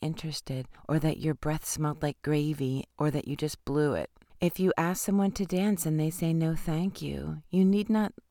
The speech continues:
like, skulk off and leave the bar because you got shot down. Do not make any rejection be about your weight, your age, your car, your eczema, your height, your bangs, your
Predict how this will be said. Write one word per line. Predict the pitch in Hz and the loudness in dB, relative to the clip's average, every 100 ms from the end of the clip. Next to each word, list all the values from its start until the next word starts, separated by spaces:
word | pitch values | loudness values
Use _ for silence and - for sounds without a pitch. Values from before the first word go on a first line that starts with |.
| - | -10
like, | - - | -8 -8
skulk | - - - - 175 185 - | -8 -6 -6 2 2 4 2
off | 165 165 - | 0 0 0
and | 151 147 | 0 2
leave | 156 151 | 0 0
the | 151 | -2
bar | 139 135 156 160 139 | 0 0 0 0 0
because | 147 - 156 139 | -2 -2 -4 -4
you | 139 | -4
got | 143 - | -4 -4
shot | - 143 - | -6 -8 -6
down. | - 143 143 135 135 - - - | -6 -4 -4 -6 -8 -12 -14 2
Do | 185 | 6
not | 196 202 | 8 6
make | 190 - - | 0 -2 2
any | 190 214 226 | 6 8 8
rejection | 214 - 170 - 160 151 151 147 - | 4 2 0 0 -2 0 0 -4 0
be | 160 | 2
about | 160 151 - | 2 0 -2
your | 143 143 | -2 -2
weight, | 135 147 139 _ - | 0 0 -2 _ -4
your | 156 - | -4 0
age, | 151 151 143 139 - - _ | 0 2 0 -4 -12 -18 _
your | 147 147 | -6 -6
car, | - - 156 147 143 143 - _ - | -6 -4 -2 0 -2 -4 -8 _ -8
your | 151 - | -6 -4
eczema, | 147 - 143 143 139 139 - | -6 -6 -4 -2 -4 -8 -8
your | 147 | -6
height, | 143 - 156 147 143 - _ - | -6 -6 -2 -2 -2 -10 _ -6
your | 143 | -6
bangs, | 131 135 135 135 135 131 - - | -4 -2 -2 -2 -2 -6 -12 -16
your | - | -10